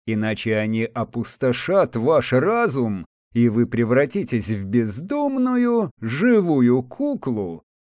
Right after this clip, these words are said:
из рта которой текут только слюни и произносятся несвязные бормотания, словно вы жуете капусту.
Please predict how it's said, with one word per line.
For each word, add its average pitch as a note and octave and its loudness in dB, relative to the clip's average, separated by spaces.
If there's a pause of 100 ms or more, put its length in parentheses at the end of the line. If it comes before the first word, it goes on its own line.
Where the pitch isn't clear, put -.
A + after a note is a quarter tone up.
(160)
из B2+ 2
рта C#3+ 2
которой A#2+ 2
текут D#3+ -2
только D#3+ 4
слюни G#3+ 0 (340)
и D3+ 2
произносятся F#3 4
несвязные F3+ 2
бормотания, C3 2 (140)
словно A3+ 6
вы G#3+ 4
жуете A#3 4
капусту. G#2+ -2